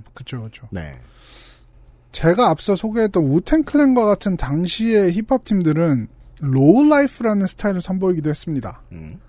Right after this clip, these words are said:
Speaker 1: 로우 라이프를 한마디로 얘기하면 훔친 옷입니다.
Speaker 2: 그렇습니다.
Speaker 1: 네.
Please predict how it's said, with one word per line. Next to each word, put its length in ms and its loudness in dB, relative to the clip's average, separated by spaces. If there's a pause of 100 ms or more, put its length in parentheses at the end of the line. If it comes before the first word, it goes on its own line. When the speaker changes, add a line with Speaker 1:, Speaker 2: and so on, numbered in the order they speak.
(240)
Speaker 1:
로우 240 6
라이프를 460 2
한마디로 460 0
얘기하면 360 2
훔친 360 2
옷입니다. 500 0 (180)
Speaker 2:
그렇습니다. 680 -4
Speaker 1:
네. 180 -2